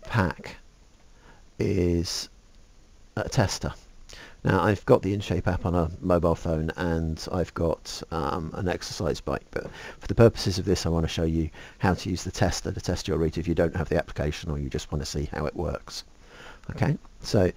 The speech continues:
this just lets you choose different exercises.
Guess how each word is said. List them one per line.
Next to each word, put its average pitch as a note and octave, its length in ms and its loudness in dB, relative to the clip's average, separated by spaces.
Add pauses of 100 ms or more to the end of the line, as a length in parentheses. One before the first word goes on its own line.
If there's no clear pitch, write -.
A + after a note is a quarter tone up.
(220)
this - 180 6
just - 180 4
lets - 240 4
you A2+ 80 0
choose F2+ 340 2
different F2 320 0
exercises. E2+ 760 -2